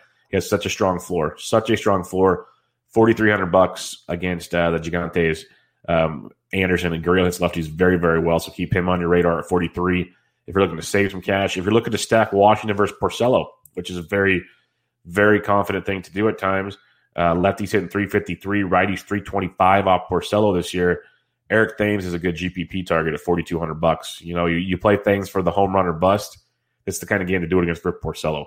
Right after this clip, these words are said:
So keep him in mind, when you're putting your lineups together. Uh, Renato Nunez is always G P P viable at forty-one hundred, but, like, Marwin Gonzalez, if you wanna save some cash at thirty-nine, first base, third base, mentioned him yesterday, he's slowly getting it going.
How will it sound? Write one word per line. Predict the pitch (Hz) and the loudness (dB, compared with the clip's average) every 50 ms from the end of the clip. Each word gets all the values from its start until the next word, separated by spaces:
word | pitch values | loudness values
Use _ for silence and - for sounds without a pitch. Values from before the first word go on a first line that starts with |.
| - _ _ | -14 _ _
So | _ - | _ -20
keep | - - 90 82 - | -12 -10 -8 -6 -6
him | 92 90 90 | -6 -6 -4
in | 85 | -2
mind, | 85 87 87 85 85 85 - - _ _ _ _ _ _ _ _ _ _ 95 | 0 0 0 0 0 -4 -8 -12 _ _ _ _ _ _ _ _ _ _ -4
when | 98 107 110 107 | 0 2 2 2
you're | 104 95 | 2 0
putting | - 107 101 - - | 2 0 0 0 0
your | 95 92 | 0 0
lineups | 92 92 92 90 87 - | 2 2 2 0 -4 -6
together. | - 87 92 92 92 92 90 87 - - _ _ _ _ _ _ _ _ _ _ _ _ _ _ _ _ _ _ _ _ - | -4 0 2 2 4 4 4 2 0 -4 _ _ _ _ _ _ _ _ _ _ _ _ _ _ _ _ _ _ _ _ -6
Uh, | 92 92 90 90 | -2 0 0 2
Renato | 98 101 107 113 113 117 | 2 2 2 2 2 2
Nunez | 110 107 107 107 107 101 90 | 2 2 0 0 0 -2 0
is | 87 98 | 2 4
always | 95 101 101 95 92 | 4 4 4 2 0
G | - 101 | -2 -4
P | 80 76 | -4 -4
P | 90 98 | -6 -2
viable | 85 95 92 95 95 92 95 - | 0 2 2 2 2 2 0 -2
at | - | -4
forty-one | - 95 95 92 90 85 87 85 | -4 -4 -2 -2 -2 -2 -4 -6
hundred, | 90 104 104 101 101 104 101 92 - - _ _ _ _ _ _ _ | -6 -6 -4 -2 -2 -2 -2 -4 -8 -12 _ _ _ _ _ _ _
but, | - 101 | 2 2
like, | 98 90 87 | 2 2 2
Marwin | 98 104 110 120 123 120 | 4 4 4 4 4 0
Gonzalez, | 117 107 92 104 104 107 101 | -2 0 2 4 4 4 4
if | 98 95 | 2 0
you | 104 | -2
wanna | 101 95 | -2 -2
save | - - 101 95 - | 0 0 -2 -2 -2
some | 92 87 | -4 -4
cash | - 98 95 92 - | -2 -2 -2 -2 -4
at | 92 - - | -4 -4 -2
thirty-nine, | 95 92 90 92 92 92 90 - | -2 -2 0 -2 -2 -2 -4 -4
first | - 95 87 - - | -4 -6 -6 -4 -4
base, | 92 87 - | -4 -4 -2
third | - - 95 95 90 | -2 -2 -2 0 0
base, | 95 95 95 90 - - _ _ _ _ _ _ _ | 0 0 0 0 -4 -8 _ _ _ _ _ _ _
mentioned | - 104 98 - 104 101 | -4 -4 -4 -2 -4 -6
him | 101 98 95 | -4 -4 -2
yesterday, | 95 98 98 - - 104 98 98 95 | -2 -2 -2 -2 -2 -2 0 0 0
he's | 87 - | 0 -2
slowly | - - - 101 98 101 101 95 | -4 -2 0 2 4 4 2 2
getting | 90 98 90 85 90 | 2 -2 -2 -2 -4
it | 90 - | -4 -2
going. | 95 90 90 92 95 92 90 90 | -2 -2 0 0 0 -2 -2 -6